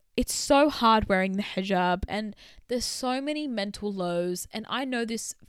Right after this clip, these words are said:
firsthand. There's so many days where you're like, "The hijab, I feel ugly in the hijab. I feel uninspired in this hijab. The hijab's ruining my outfit." I know this because I experience it all the time.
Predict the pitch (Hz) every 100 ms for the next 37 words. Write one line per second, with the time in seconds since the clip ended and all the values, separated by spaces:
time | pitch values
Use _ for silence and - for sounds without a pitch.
0 | - 190 190 - 185 180 170 - - -
1 | - 220 - 214 240 277 262 208 202 196
2 | 185 196 190 180 185 - - 208 - 185
3 | 196 208 214 208 - - - _ 226 302
4 | - 214 202 190 185 185 185 180 170 175
5 | - 208 196 196 - 220 226 226 220 208
6 | - _ 214 220 220 - - 202 196 196
7 | 190 196 - 196 196 190 185 - 196 214
8 | 214 208 196 196 190 185 170 175 - 175
9 | 165 - 214 202 180 170 170 - _ _
10 | _ 233 240 240 190 180 - 185 202 165
11 | 185 - 185 190 196 - 202 196 190 175
12 | 185 262